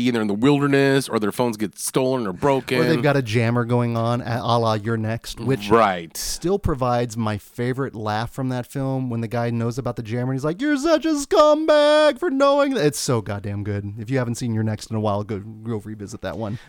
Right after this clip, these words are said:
Speaker 1: But yeah, it makes, it makes, it's a, it's an easy way to get around that.
Speaker 2: I like
Speaker 1: to
Speaker 2: that
Speaker 1: set
Speaker 2: too.
Speaker 1: it in, uh, ninety-six or, or before prevalence.
Speaker 2: And also just the, um,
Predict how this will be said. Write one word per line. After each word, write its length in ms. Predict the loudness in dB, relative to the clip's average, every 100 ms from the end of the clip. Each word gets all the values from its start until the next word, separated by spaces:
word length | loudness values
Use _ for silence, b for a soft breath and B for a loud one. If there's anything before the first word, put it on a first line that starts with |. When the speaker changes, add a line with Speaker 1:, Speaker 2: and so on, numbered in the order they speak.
| B
Speaker 1:
But 100 | 2
yeah, 200 | 4 4
it 120 | 2
makes, 220 | 0 -2
it 140 | -4 0
makes, 320 | 0 -2 -6
it's 200 | -4 -2
a, 340 | -2 -4 -8 -10 b b -4
it's 120 | -2
an 100 | -2
easy 320 | 0 0 2
way 200 | 2 0
to 80 | -2
get 160 | -2 -2
around 400 | -2 -2 -4 -6
that. 260 | -12 -16 -4
Speaker 2:
I 120 | 0
like 160 | 2 2
Speaker 1:
to 60 |
Speaker 2:
that 60 | 2
Speaker 1:
set 100 | 2
Speaker 2:
too. 80 | 2
Speaker 1:
it 100 | 0
in, 200 | -2 -6 -12
uh, 100 | -14 -16 -12 -4
ninety-six 600 | -4 -4 -6 -6 -6 -10
or, 80 | -10
or 160 | -12 -12
before 680 | -12 -10 -8 -8 -8 -12 -18 -20 -20 _
prevalence. 680 | -8 -8 -10 -18 -16 -16 -18 _ b b
Speaker 2:
And 120 | -4
also 340 | -2 0 0 0
just 400 | 2 0 -2 -4
the, 220 | 0 0
um, 340 | 0 -2 -6